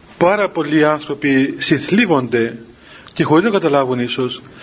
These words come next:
συνθλίβονται ψυχικά από το βάρος των γεγονότων, ας πούμε. Και είναι φυσικό, ας πούμε, ο άνθρωπος να, να πάσχει, να αγωνία, να υποφέρει, να ζει κάτω από το κράτος του φόβου. Μέσα από όλα αυτά τα πράγματα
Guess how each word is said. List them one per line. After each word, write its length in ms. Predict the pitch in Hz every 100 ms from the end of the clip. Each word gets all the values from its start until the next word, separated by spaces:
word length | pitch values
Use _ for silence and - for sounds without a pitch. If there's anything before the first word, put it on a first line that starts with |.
| - -
συνθλίβονται 880 | - 147 - 196 208 202 208 208 202 - -
ψυχικά 720 | - - 165 165 170 254 165 -
από 320 | - 151 160 151
το 160 | 151
βάρος 540 | 131 208 208 165 151 - - - - - -
των 140 | 175
γεγονότων, 720 | 156 160 147 214 233 147 123 120
ας 120 | -
πούμε. 240 | 143 139 - - - - - - - - -
Και 420 | - 175 147 151 147
είναι 160 | 190
φυσικό, 420 | 202 208 - 170 269
ας 240 | 220 165
πούμε, 140 | 180
ο 60 | 175
άνθρωπος 540 | 190 - 135 151 170 - - - - -
να, 200 | - 175 170
να 160 | 180 180
πάσχει, 440 | 262 247 - -
να 100 | 160
αγωνία, 360 | 156 160 196 262
να 80 | 190
υποφέρει, 480 | 180 165 240 196
να 140 | 143 139
ζει 180 | 127 208
κάτω 280 | 220 233
από 160 | 233 220
το 100 | 220
κράτος 300 | - 208 214
του 80 | -
φόβου. 420 | - 247 147 123 - - - - - - - - - - - - - -
Μέσα 240 | - 220 233
από 120 | 226
όλα 80 | 226
αυτά 180 | - 214
τα 80 |
πράγματα 600 | 196 196 180 156 147 143